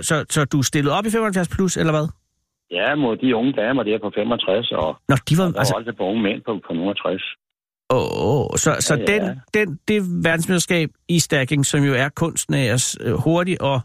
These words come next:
Speaker 1: stable
Speaker 2: Ja, ja.
Speaker 1: og afstable, øh,
Speaker 2: Ja.
Speaker 1: krus, øh, det var en, en kategori, der, altså, det er,
Speaker 2: Mhm.
Speaker 1: bare så jeg forstår, det er plus femogtres, du stillede op i, selvom du
Speaker 2: Ja.
Speaker 1: stillede op i plus femoghalvfjerds. Det forstår jeg
Speaker 2: Ja.
Speaker 1: ikke helt.
Speaker 2: Ja.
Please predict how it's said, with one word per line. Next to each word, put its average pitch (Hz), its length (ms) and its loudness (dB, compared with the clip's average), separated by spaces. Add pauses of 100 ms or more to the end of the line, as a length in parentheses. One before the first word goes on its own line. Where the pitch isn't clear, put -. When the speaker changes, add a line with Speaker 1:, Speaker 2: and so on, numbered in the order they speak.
(160)
Speaker 1:
stable 147 460 0
Speaker 2:
Ja, - 60 -2
ja. 107 100 -2
Speaker 1:
og 139 240 -2
afstable, 139 640 0 (240)
øh, 76 400 -2
Speaker 2:
Ja. 82 140 -4 (160)
Speaker 1:
krus, - 380 -2 (720)
øh, 117 60 4 (460)
det 185 140 2
var 196 140 2
en, 156 240 -2
en 147 160 0
kategori, 165 300 0
der, 160 180 -2 (220)
altså, 131 280 0 (640)
det - 120 0
er, 156 100 2
Speaker 2:
Mhm. 92 260 -8
Speaker 1:
bare 160 120 2
så 185 80 2
jeg 151 80 2
forstår, 147 200 2
det 147 120 -2
er - 180 0
plus 226 200 2
femogtres, 170 440 -2
du 175 140 2
stillede 165 320 0
op 156 100 -2
i, 165 240 -2
selvom 165 220 0
du - 40 0
Speaker 2:
Ja. - 20 4
Speaker 1:
stillede 160 180 2
op 156 80 -2
i - 20 -4
plus 170 200 0
femoghalvfjerds. 147 600 -2 (160)
Det 147 80 0
forstår - 180 -2
jeg - 60 0
Speaker 2:
Ja. - 40 2 (120)
Speaker 1:
ikke - 80 -14
helt. - 80 -20 (300)
Speaker 2:
Ja. 113 100 0